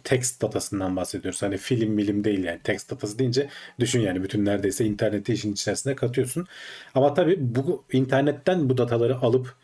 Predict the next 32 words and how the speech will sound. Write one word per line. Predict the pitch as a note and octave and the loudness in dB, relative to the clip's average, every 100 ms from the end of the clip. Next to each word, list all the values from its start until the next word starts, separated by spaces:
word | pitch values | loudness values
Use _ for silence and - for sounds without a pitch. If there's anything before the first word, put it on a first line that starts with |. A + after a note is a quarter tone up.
| - _ _ A#2+ | -20 _ _ 2
ne | C#3+ | 4
var | C#3+ B2+ B2+ | 6 6 6
ne | |
yok | B2+ B2+ | 4 2
içerisine | B2+ B2+ A#2+ C3+ B2 | 0 2 2 2 0
koyulduğu | A#2+ A#2 C3 D#3+ | 2 2 4 2
için | A#2+ E3 F#3 - - - _ _ A2 | 0 -2 -4 -10 -20 -20 _ _ -12
bu, | G#2 B2+ D3 C#3+ B2 | -2 2 2 2 2
e, | A#2 A2+ G#2 | 2 2 4
veri | B2 E3 | 4 4
güvenliği, | C3+ B2 G#2 G2+ G#2+ B2 | 4 4 2 2 0 -2
işte, | - B2 A#2 - - - | -2 0 -2 -4 -14 -4
e, | B2 | -4
kişisel | B2 A#2+ - C#3 B2+ | -2 -2 0 0 2
bilgilerin | B2 A#2+ A#2+ B2 A#2+ | 2 4 4 2 2
korunması | B2 B2 B2 A#2+ B2 | 2 2 2 2 0
falan | A#2 C3 C3+ | 0 2 2
gibi | A2 - | 0 -2
konularda | B2 B2 A2+ G#2+ D#3+ | 0 2 2 2 2
hemen | C3+ C3+ | 2 4
böyle | B2+ C3+ | 2 2
kaşla-, | C3+ B2 - D3 C#3 | 0 -2 0 0 0
kaşlar | - A2 C#3+ D3 | 0 2 2 0
kalktı. | - B2 B2 | 2 0 0
Biliyorsun | A2 A#2+ A2+ G#2+ | -2 0 0 -2
bu | |
konuda | A2 A#2+ A#2 A#2+ - - - - - A2+ B2 C#3 | -2 0 2 0 -2 -10 -18 -20 -8 -6 -4 0
özellikle | A#2 B2 C#3 B2+ B2 | 2 4 4 2 0
hassasiyet | G#2+ - B2 A2 - B2 B2 | 0 0 2 2 2 0 0
duyan | A2+ E3 | 0 4
Avrupa | C#3 C3 B2 G#2 | 4 4 2 2
Birliği. | F#2+ F#2 F#3 | 2 0 -2